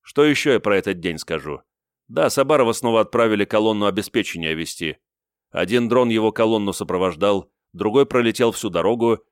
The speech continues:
два фугаса нашёл и засаду, сотня боевиков.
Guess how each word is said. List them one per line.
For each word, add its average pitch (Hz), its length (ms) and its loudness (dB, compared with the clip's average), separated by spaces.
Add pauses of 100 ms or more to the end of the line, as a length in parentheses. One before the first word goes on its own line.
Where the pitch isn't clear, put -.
(160)
два 98 260 0
фугаса 120 460 0
нашёл 113 560 -2 (120)
и 101 140 -2
засаду, 87 600 -2 (220)
сотня 104 420 -4
боевиков. 101 680 -2